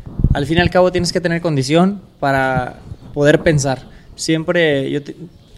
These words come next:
considero que cuando tu cuerpo ya está cansado, cuando está agotado, tu cerebro ya no piensa lo que está haciendo. Entonces siempre tra-, tener condición, trato de hacer ejercicio,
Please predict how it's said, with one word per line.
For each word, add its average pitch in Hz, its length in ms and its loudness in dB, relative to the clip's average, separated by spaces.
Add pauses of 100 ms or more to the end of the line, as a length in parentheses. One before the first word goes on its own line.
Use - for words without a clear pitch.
(140)
considero 156 560 4
que 135 440 0
cuando 135 320 -4
tu 135 120 -10
cuerpo 156 300 0
ya 160 60 2
está 156 180 -4
cansado, 151 360 -4
cuando 139 160 -4
está 156 140 -6
agotado, 165 600 -2 (140)
tu 135 120 -4
cerebro 139 380 2
ya 160 140 4
no 160 160 -2
piensa 160 300 -2
lo 135 80 -2
que 131 60 -14
está - 120 -10
haciendo. 127 300 -6 (440)
Entonces 147 460 -2
siempre 156 580 -8
tra-, 127 220 -6
tener 143 240 -2
condición, 170 520 0
trato 156 240 -2
de 165 40 0
hacer 151 160 -4
ejercicio, 170 540 -4